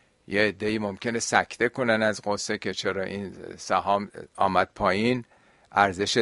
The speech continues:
دلار اومد پایین، یه مرتبه ما وضعمون بد شد، یا خوشحال می‌شن که ارزش دلار رفت بالا. حالا این ارزش دلار رفت، همراهش خیلیا به خاک سیاه کشیده می‌شن که دیگه، اه، چون پول ما هم تابع اوناست. ولی یه عده‌ای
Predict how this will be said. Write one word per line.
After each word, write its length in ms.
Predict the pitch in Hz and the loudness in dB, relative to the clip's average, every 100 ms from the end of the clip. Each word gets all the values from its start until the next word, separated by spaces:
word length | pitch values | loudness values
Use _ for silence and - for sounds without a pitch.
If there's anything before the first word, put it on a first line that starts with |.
| 98 | 0
دلار 380 | 98 92 95 101 | -2 2 2 2
اومد 320 | 95 95 95 | 2 2 0
پایین، 360 | - 110 120 123 | -2 0 2 0
یه 140 | 107 | 0
مرتبه 480 | 101 95 90 98 98 | 2 2 0 -4 -2
ما 220 | 101 101 | 0 0
وضعمون 360 | 95 98 98 90 | 2 -2 -4 -2
بد 160 | 98 110 | 0 0
شد، 320 | - 120 117 | -2 -2 0
یا 100 | 113 | 0
خوشحال 500 | - 101 98 113 113 | 0 -2 -2 0 0
می‌شن 360 | 117 107 113 113 | -2 -4 -4 -2
که 240 | 120 120 - - - | 0 0 -2 -18 -4
ارزش 380 | 95 95 104 - | 0 0 -2 -2
دلار 400 | 107 104 98 101 | -2 0 4 4
رفت 260 | 101 104 - | 4 0 0
بالا. 320 | 98 95 82 | 0 2 0
حالا 380 | 110 95 98 101 | -2 -4 0 0
این 200 | 104 95 | -2 -6
ارزش 300 | 90 90 98 | -6 -8 -10
دلار 420 | 90 98 92 92 | -4 -2 0 4
رفت، 220 | 104 120 | 4 4
همراهش 600 | 98 95 98 107 120 - - - - | 2 2 4 4 4 0 -12 -20 -20
خیلیا 520 | - 117 131 113 110 | 2 4 6 6 6
به 100 | 104 | 6
خاک 320 | - 104 123 | 4 2 2
سیاه 340 | - 110 143 | 0 2 0
کشیده 380 | - 113 - 95 | 2 -4 -2 -4
می‌شن 420 | 92 92 92 82 85 | -4 -4 -4 -6 -8
که 120 | 95 | -10
دیگه، 340 | 87 90 98 101 - - - - _ - | -8 0 0 0 -6 -20 -20 -20 _ -14
اه، 160 | - 87 82 - | -10 -10 -12 -12
چون 260 | - 95 85 | -8 -8 -8
پول 240 | - 101 | -4 0
ما 160 | 98 98 | 0 -2
هم 80 | 98 | -2
تابع 320 | 101 95 90 | 2 2 2
اوناست. 500 | 90 85 82 71 - _ - | -2 -2 -4 -6 -10 _ -6
ولی 160 | 107 | -2
یه 120 | 123 | 2
عده‌ای 520 | 113 98 113 131 143 | 2 2 0 0 -2